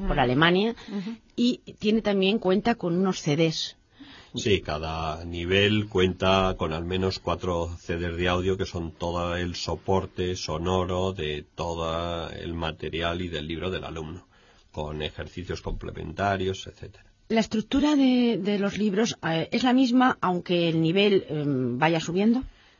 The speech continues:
Speaker 3: Sí, estamos hablando que son en total, es como si fuera una obra completa de doce unidades, donde,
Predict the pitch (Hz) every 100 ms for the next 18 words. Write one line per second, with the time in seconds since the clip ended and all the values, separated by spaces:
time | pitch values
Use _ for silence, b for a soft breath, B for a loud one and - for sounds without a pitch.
0 | b _ - 85 76 - 90 95 98 95
1 | 98 101 98 95 - 92 90 87 87 87
2 | 95 95 85 101 98 104 98 92 107 92
3 | 85 85 85 85 85 82 98 104 95 107
4 | - 82 80 78 82 92 98 - 85 76
5 | 78 82 78 85 92 104 113 127 - -
6 | b b b b - 85 90 92 82 85
7 | 80